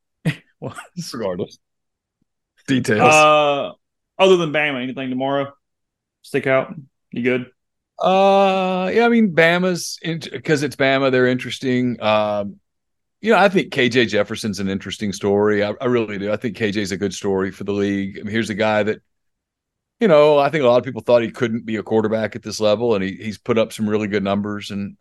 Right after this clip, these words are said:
Speaker 2: I, I do think on the list of kind of teams that could be interesting, Arkansas is one of them because of what they return on offense.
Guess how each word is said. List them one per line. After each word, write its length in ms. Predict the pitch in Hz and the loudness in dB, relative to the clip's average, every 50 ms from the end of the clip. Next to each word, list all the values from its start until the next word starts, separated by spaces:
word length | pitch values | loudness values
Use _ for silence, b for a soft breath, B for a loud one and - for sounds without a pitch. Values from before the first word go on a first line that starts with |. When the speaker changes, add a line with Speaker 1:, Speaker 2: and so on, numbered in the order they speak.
| _ | _
Speaker 2:
I, 120 | - 104 - - | -20 -20 -8 -2
I 100 | - 135 | 0 0
do 200 | 131 117 139 143 | 2 2 0 0
think 420 | 131 - 131 123 117 110 113 - - _ _ _ _ _ _ _ _ _ _ _ _ _ _ _ | 0 0 0 0 0 -2 -4 -10 -20 _ _ _ _ _ _ _ _ _ _ _ _ _ _ _
on 180 | 127 131 131 131 | 0 0 2 2
the 60 | 123 | 2
list 440 | 120 117 123 123 127 131 - - - | 2 4 4 2 2 0 -2 -4 -6
of 140 | 127 107 - | -6 -6 -4
kind 240 | - 117 113 113 113 | -2 -2 0 0 -2
of 180 | 104 95 98 _ _ _ _ _ _ _ _ | -4 -6 -10 _ _ _ _ _ _ _ _
teams 380 | - 131 120 120 123 123 110 110 | -6 -2 0 0 0 0 -2 -2
that 160 | 117 104 - _ _ _ _ _ _ _ _ _ _ _ _ - | -4 -6 -6 _ _ _ _ _ _ _ _ _ _ _ _ -8
could 180 | - 135 117 | -6 -6 -2
be 160 | 113 123 120 110 | 0 -2 -2 0
interesting, 800 | 117 120 120 123 - 139 127 - - 139 131 131 135 135 131 _ _ _ _ _ _ | -2 -4 -4 -4 -4 -6 -6 -6 -4 -4 -6 -6 -6 -10 -14 _ _ _ _ _ _
Arkansas 500 | - 107 104 - - 123 113 - 123 113 | -6 -4 -4 -4 -4 -8 -4 -2 -2 -2
is 100 | 107 95 | -2 -2
one 160 | 113 113 110 | -2 -2 0
of 180 | 110 110 107 110 | 0 0 -2 -2
them 140 | 117 117 113 | -2 -2 -2
because 300 | 101 90 - 110 90 98 | -2 -2 -4 -4 -4 -4
of 60 | 92 | -4
what 120 | 98 101 92 | -6 -4 -4
they 100 | - 101 | -2 -4
return 340 | 95 95 - - 104 101 104 | -4 -4 -4 -4 -4 -2 -2
on 100 | 98 95 | -2 0
offense. 500 | 95 101 101 - 113 110 110 - - | 0 -2 -2 -2 -4 -6 -6 -8 -14